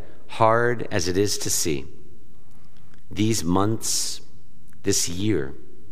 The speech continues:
of brokenness will eventually lead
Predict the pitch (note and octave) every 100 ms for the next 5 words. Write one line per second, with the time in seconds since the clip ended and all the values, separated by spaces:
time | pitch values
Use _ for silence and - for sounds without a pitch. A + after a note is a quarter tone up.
0 | - - - F2 D2+ - E2+ F2 F2 C#2+
1 | C#2 B1 - - - - - - - -
2 | - - - F#2 A#2+ C#3 C#3 G2+ A2 G#2+
3 | A#2+ A2 A2 G2+ F2 F2+ F2 F2+